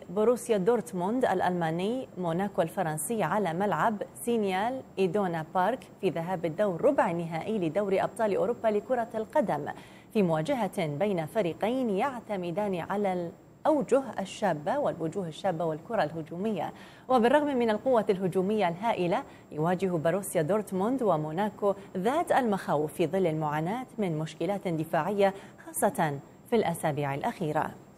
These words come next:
واخترنا لكم مشاهدينا من صحيفة الحياة: إبراهيموفيتش يستخدم ذكاءه مع تقدمه في العمر. نظراً لعدم قدرته على الركض كما كان يفعل قبل خمس سنوات، قال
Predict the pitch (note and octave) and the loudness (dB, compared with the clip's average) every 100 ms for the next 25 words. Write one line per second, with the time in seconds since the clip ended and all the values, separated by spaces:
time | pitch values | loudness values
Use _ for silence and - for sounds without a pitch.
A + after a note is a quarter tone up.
0 | - - - - - _ - _ _ _ | -20 -20 -20 -20 -20 _ -20 _ _ _
1 | - - - - - - - G3+ - B3 | -20 -20 -20 -20 -20 -16 2 6 8 8
2 | A#3+ C4 C4+ A#3 A3+ A#3 A3+ D4+ G#3+ F3 | 8 6 6 4 4 6 6 4 4 2
3 | F#3+ G#3+ G#3 G3+ F#3+ D#3+ F#3 F#3 B3 - | -2 -2 0 2 2 4 4 6 4 4
4 | A#3 G#3 G#3+ G3+ A3 G#3 F#3+ F#3+ - D#4+ | 4 6 4 2 -2 0 -2 -2 2 2
5 | F#4 - - G#3+ G3 A#3 A3+ G#3+ G#3 F3+ | 2 -6 0 2 4 2 2 2 2 2
6 | F#3 - F3+ G3+ G3 G3+ - F3 G#3 G#3+ | 2 4 4 2 2 0 0 0 4 4
7 | G3+ G3 G3 F#3 F3+ D#3+ G#3+ F#3+ E3+ - | 2 0 -2 0 0 2 0 0 -4 -4
8 | E3 E3+ A3+ F#3 F#2+ - - - - - | 0 2 0 0 -2 -6 -14 -20 -18 0
9 | B3+ D4 B3+ B3+ D4 G3+ A3 A3 G#3+ G3 | 4 6 8 6 6 4 6 4 2 2
10 | G3 G3+ A3 G#3 F3 D#3 F#3+ E3+ G#3 C#4+ | 2 2 2 0 0 2 2 2 2 0
11 | C4+ - C4+ B3+ A#3 B3+ B3 A3 A3+ - | 0 0 0 2 0 0 0 2 0 0
12 | G#3+ G#3+ G3+ A#3 G#3+ G#3+ G#3 G#3+ G3+ G3+ | 0 0 2 0 4 2 2 -2 -4 -4
13 | - F#3 E3 G#3+ C4 A#3 - - - - | -4 -2 0 0 -2 -6 -12 -18 -18 4
14 | C4 B3 A#3+ | 6 8 6